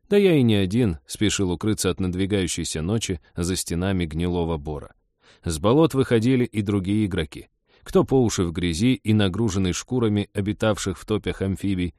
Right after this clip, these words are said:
кто просто грязный и перепачканный кровью. Охота выдалась удачной, далеко не у всех. Подъехал и ещё один обоз. Выбравшихся из него новичков мигом взяли в оборот вербовщики,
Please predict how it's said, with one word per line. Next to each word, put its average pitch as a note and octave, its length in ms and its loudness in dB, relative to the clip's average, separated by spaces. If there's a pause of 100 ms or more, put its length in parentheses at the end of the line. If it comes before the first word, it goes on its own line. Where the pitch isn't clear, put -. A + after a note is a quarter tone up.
(240)
кто F#3+ 200 2
просто G#2 380 0
грязный F#2+ 460 0
и - 20 -4
перепачканный E2+ 640 -4
кровью. F2 420 -6 (640)
Охота C3+ 560 2
выдалась A#2 560 2
удачной, G#2 760 -2
далеко G#2+ 460 2
не F#2 140 0
у E2+ 80 -2
всех. - 380 -10 (760)
Подъехал D#3+ 580 6
и C3 160 -2
ещё C3+ 420 4
один G2 300 2
обоз. F2+ 460 -2
Выбравшихся C#3 680 4
из A2+ 200 0
него B2+ 220 4
новичков A2+ 540 2
мигом A2+ 420 2
взяли G#2+ 300 2
в G2+ 100 -2
оборот G2 380 0
вербовщики, G2 840 -2